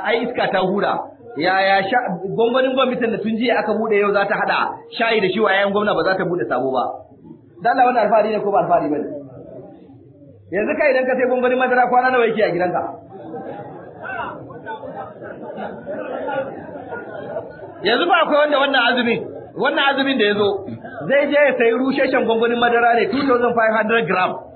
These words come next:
mai ma dama daman kenan. Da katon gwangwanin Milo ko Bombita, ya kawo uwar gida,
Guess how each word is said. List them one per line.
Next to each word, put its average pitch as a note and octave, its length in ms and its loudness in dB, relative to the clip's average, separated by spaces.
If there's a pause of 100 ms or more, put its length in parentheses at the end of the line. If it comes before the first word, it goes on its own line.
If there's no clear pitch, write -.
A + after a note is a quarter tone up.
(240)
mai G#3+ 140 0
ma B3+ 140 4
dama C4+ 240 2
daman C4 280 2
kenan. D3+ 260 -2 (1000)
Da A3 160 2
katon C#4 340 2
gwangwanin B3 440 2
Milo B3 300 2
ko A#3 120 2
Bombita, G#3+ 400 0 (680)
ya F#3 160 0
kawo C4 320 4
uwar A3+ 160 4
gida, A3 240 2